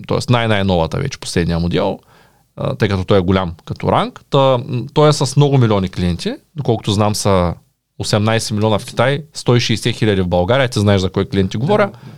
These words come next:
Speaker 1: Тоест не клиент, а, а, потенциален партньор ти говоря. А, компанията, която, на която Ангел е бил консултант, е по-голяма от неговата. А неговата има двеста милиона клиента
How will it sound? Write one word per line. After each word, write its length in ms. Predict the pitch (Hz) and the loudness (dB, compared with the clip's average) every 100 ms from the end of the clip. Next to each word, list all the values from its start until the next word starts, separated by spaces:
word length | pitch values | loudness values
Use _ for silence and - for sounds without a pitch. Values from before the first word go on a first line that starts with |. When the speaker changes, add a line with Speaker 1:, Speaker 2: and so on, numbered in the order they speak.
| - | 0
Speaker 1:
Тоест 200 | 139 123 | 2 4
не 100 | 151 | 2
клиент, 300 | - 139 147 | 2 2 2
а, 60 | 110 110 | 0 0
а, 200 | 107 98 95 | 2 2 0
потенциален 500 | - 107 98 120 107 | -2 0 2 2 2
партньор 320 | 95 - 147 139 | 0 2 2 2
ти 100 | 127 | 0
говоря. 360 | 143 214 214 202 - - - - - | 0 2 0 -4 -18 -20 -20 -16 -2
А, 360 | 139 139 135 131 - | 2 4 2 0 0
компанията, 440 | 139 127 170 165 | 2 4 2 0
която, 420 | 151 151 151 131 - - | 0 0 2 0 0 -2
на 100 | 120 | 0
която 280 | 131 131 | 2 2
Ангел 200 | 123 127 | 2 4
е 100 | 117 | 4
бил 140 | 110 120 | 4 2
консултант, 600 | 123 104 98 131 170 185 | 2 -2 -2 0 0 0
е 80 | 151 | -4
по-голяма 460 | 151 117 98 92 | -2 0 2 2
от 160 | 123 - | 0 -2
неговата. 360 | 85 82 - - _ _ _ _ _ _ _ | -6 -8 -14 -20 _ _ _ _ _ _ _
А 80 | 107 | 2
неговата 440 | 120 156 143 127 | 4 4 4 4
има 140 | 160 147 | 4 2
двеста 380 | 120 135 - 147 | 2 2 2 2
милиона 320 | 110 117 120 | 4 4 2
клиента 380 | 98 90 87 | 0 -4 -6